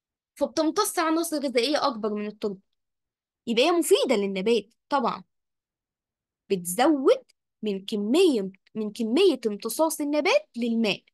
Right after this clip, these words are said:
وبتزود من كمية امتصاص العناصر الغذائية، وتنقلها بقى للجذور.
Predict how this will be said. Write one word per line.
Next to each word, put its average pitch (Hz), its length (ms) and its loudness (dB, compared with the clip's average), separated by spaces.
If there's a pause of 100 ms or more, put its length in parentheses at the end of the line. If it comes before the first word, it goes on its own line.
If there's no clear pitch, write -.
(480)
وبتزود 254 760 0 (280)
من 415 120 -4
كمية 403 480 0
امتصاص 359 460 -6
العناصر 294 480 -4
الغذائية، 254 460 -10 (1900)
وتنقلها 262 520 0
بقى 226 180 0
للجذور. 196 440 -8